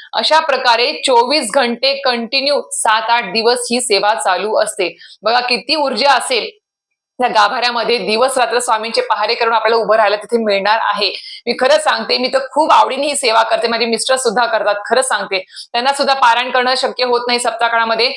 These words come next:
मग ती जी मिळेल ती सेवा करतात, पण प्रहर सेवा चुकवत नाही. तर तुम्हाला सांगितल्याप्रमाणे सात ते आठ दिवस ही प्रहर सेवा चालू असते.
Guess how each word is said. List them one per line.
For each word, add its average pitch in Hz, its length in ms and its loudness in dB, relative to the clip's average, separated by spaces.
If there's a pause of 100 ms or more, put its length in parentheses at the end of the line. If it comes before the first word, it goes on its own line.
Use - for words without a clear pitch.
(180)
मग 220 80 0
ती 233 140 -2
जी 262 220 -2
मिळेल 269 300 0
ती 302 80 -14
सेवा 240 260 0
करतात, 226 240 0
पण 254 80 -2
प्रहर 226 340 0
सेवा 240 280 0
चुकवत 233 540 -2
नाही. 196 440 -4 (300)
तर 214 100 -6
तुम्हाला 247 280 0
सांगितल्याप्रमाणे 262 760 0
सात 240 280 0 (160)
ते 269 40 0
आठ 254 300 2
दिवस 240 300 0
ही 262 60 0
प्रहर 226 300 0
सेवा 226 240 2
चालू 233 360 0
असते. 262 460 0